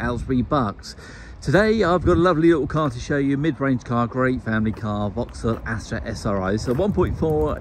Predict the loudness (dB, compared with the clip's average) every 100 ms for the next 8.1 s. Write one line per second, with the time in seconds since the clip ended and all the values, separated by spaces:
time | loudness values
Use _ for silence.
0 | -4 2 4 4 4 2 2 -2 -10 -6
1 | -4 -2 0 2 2 0 -2 -4 -2 -2
2 | -4 -4 -4 -2 -2 -2 0 -2 -2 -4
3 | -10 -12 -10 -10 -6 -2 0 0 -2 -2
4 | 2 4 2 0 -2 2 2 0 -2 0
5 | 0 0 -2 -4 -2 0 0 -2 -8 -12
6 | -8 -4 0 0 2 2 2 0 -2 0
7 | 2 0 -2 -4 -2 2 2 2 2 4
8 | 4